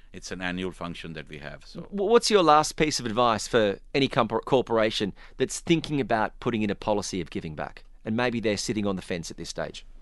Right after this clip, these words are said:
Speaker 1: I think it'd be a repetition of what I just said, is that one has to do due diligence, make sure it's going to the right place,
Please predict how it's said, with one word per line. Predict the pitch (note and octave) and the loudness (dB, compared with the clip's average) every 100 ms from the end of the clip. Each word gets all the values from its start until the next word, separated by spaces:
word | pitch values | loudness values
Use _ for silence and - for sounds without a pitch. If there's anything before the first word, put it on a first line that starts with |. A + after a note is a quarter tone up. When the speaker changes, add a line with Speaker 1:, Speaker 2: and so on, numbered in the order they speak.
| - | -12
Speaker 1:
I | C#3+ | -10
think | F#3 | -8
it'd | D#3+ D3 | -8 -6
be | D#3 | -4
a | C#3 A2+ | -2 -2
repetition | A#2 C3+ A#2 A2 | -4 -6 -12 -10
of | A2 | -4
what | A2 | -4
I | |
just | G2 A2 | -4 -8
said, | - A2 | -6 -6
is | G#2+ F#2+ | -6 -8
that | G#2+ | -8
one | G2+ G#2+ | -4 -6
has | A2 A#2 - | -4 -6 -8
to | G#2 | -10
do | G2+ | -10
due | E2 E2 F2 A2 | -10 -12 -6 -6
diligence, | G2+ G#2 G#2+ G2+ A2 F#2+ | -2 -4 -4 -6 -10 -8
make | F#2 G2 | -8 -8
sure | - A2 | -8 -10
it's | G2 | -8
going | G#2 | -8
to | G2+ | -6
the | |
right | F#2 F#2+ F#2+ | -4 -4 -4
place, | G2 G2 F#2+ - | -6 -6 -6 -12